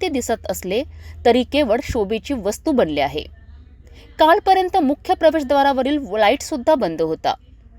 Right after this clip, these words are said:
याचे वृत्त वृत्तपत्रात झळकताच तो लावण्यात आला. नेमका पोलीस स्टेशन परिसरातीलच सीसीटीव्ही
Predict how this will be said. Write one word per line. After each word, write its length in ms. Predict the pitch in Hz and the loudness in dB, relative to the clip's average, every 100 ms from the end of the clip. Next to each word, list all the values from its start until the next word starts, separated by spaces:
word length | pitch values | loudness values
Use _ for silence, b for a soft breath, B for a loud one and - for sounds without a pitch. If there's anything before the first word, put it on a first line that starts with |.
| b b 202 | b b 0
याचे 300 | 196 180 185 | 0 2 -4
वृत्त 320 | 208 - - - | -4 -2 -2 -2
वृत्तपत्रात 760 | 185 277 - 415 415 403 339 330 285 | -4 -8 -2 0 2 0 2 2 2
झळकताच 560 | 277 220 - 233 285 - | 0 0 2 0 0 -4
तो 80 | 262 | -2
लावण्यात 440 | 233 202 175 160 151 | 2 2 2 -2 -2
आला. 160 | 135 - - - - b b b | -6 -8 -18 -20 -20 b b b
नेमका 340 | 269 294 294 359 | 2 2 2 2
पोलीस 300 | 339 302 370 | 2 0 -2
स्टेशन 320 | 381 370 370 | -4 -6 0
परिसरातीलच 960 | 330 294 330 285 294 330 339 247 - - | 0 0 0 0 0 0 0 -2 -6 -16
सीसीटीव्ही 720 | - 277 254 320 330 311 | -4 -2 -2 -4 -4 -4